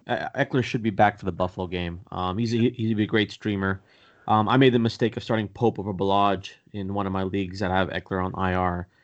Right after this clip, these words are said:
Um, but I, unluck-, fortunately, I still won. But, uh, yeah, I, I think he's solid till, uh, Eckler comes back.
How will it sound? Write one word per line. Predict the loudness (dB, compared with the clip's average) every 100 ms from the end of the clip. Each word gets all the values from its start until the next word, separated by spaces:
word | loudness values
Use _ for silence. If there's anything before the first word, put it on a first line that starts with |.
| _ _ _ 0
Um, | 0 2 -2 -2
but | -2
I, | -2
unluck-, | 2 4 4 4
fortunately, | 0 2 -4
I |
still | -2 -2
won. | 0 0 -2 -2
But, | -2 -4 -4
uh, | -4 -2 0
yeah, | 2 2 0
I, | 0
I | 4
think | 4 4
he's | 4
solid | 4 4 2
till, | 0 -2 0
uh, | -2 -2 -2 -4
Eckler | -4 -6
comes | -10 -12
back. | -14 -14